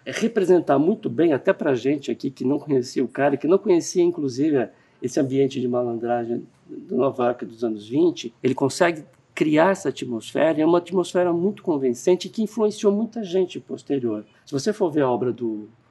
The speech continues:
do Runyon, você tem mais de dez filmes de Hollywood baseado, é, na obra dele. Você tem, e muita gente diz que foi ele, inclusive, que con-, construiu, ajudou a construir o imaginário de Nova York, que foi não só nesses filmes adaptados diretamente,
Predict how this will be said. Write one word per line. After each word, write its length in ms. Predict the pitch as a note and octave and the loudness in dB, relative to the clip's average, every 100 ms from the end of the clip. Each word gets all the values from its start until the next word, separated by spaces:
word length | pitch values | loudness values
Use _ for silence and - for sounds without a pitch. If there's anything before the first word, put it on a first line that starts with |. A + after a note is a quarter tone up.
| _ _ _ - | _ _ _ -20
do 160 | A2 A2 | -12 0
Runyon, 440 | F3+ E3 A#2 G#2 - | 4 6 4 2 -4
você 100 | - | -2
tem 140 | C#3+ | 4
mais 240 | E3+ F#3+ G#3 | 6 8 6
de 100 | E3 | 4
dez 240 | C#3 C3 | 2 2
filmes 280 | - B2 A#2+ | 0 0 0
de 100 | B2+ | -2
Hollywood 540 | B2 B2+ A#2+ A#2+ A2+ | -4 -2 0 -2 -2
baseado, 680 | A2+ A#2 A2+ A#2+ G#2+ F#2+ A2+ - _ _ _ | -6 -4 -2 -2 -2 -4 -10 -12 _ _ _
é, 240 | B2+ A#2+ | -4 -2
na 180 | - C3+ | 0 2
obra 320 | C3 C3 B2+ | 2 2 0
dele. 380 | G#2+ A#2+ G#2+ A2+ | 0 0 0 0
Você 160 | A2+ - | -2 -4
tem, 380 | - F#3 F3+ - - _ _ _ _ - | 2 4 4 0 -12 _ _ _ _ -6
e 160 | D3+ | -2
muita 320 | C#3 F#3+ F#3+ D3 | 4 4 4 0
gente 300 | C#3+ C3 - | 0 0 -2
diz 240 | B2+ F#3 | -2 -2
que 120 | - | -6
foi 240 | C#3 F#3 F3+ | -2 2 6
ele, 180 | G3 | 6
inclusive, 440 | F#3 - C#3 E3 C#3+ | 4 -2 0 0 0
que 140 | - _ | -6 _
con-, 160 | F#3+ | -2
construiu, 640 | E3+ G#3 G3 - E3+ F#3 F3 | 0 -2 -2 0 2 4 2
ajudou 300 | C#3+ D3+ F3 | 0 0 0
a 40 | |
construir 440 | F#3 D#3+ C#3 D#3+ F3 | 0 -4 -4 2 4
o 60 | |
imaginário 540 | D#3+ D3 C#3+ C#3+ D3 C#3 | 4 2 2 2 2 2
de 60 | |
Nova 240 | C3+ C3 B2 | 2 0 0
York, 340 | A#2 G#2 - | -2 -6 -8
que 120 | - | -14
foi 320 | C3+ C#3+ B2 G2+ _ _ _ _ | -4 0 2 0 _ _ _ _
não 160 | C#3+ G#3 | 2 4
só 220 | A3 D#3 | 6 6
nesses 300 | C#3 B2 A#2 | 6 4 -4
filmes 360 | - A#2+ A2+ A2 | -4 -2 0 -2
adaptados 640 | G#2 G#2 - - G#2+ G#2 | -6 -10 -6 -2 -2 -2
diretamente, 760 | G#2 A2 G2+ - G#2+ E3 - | -6 -4 -4 -2 2 2 2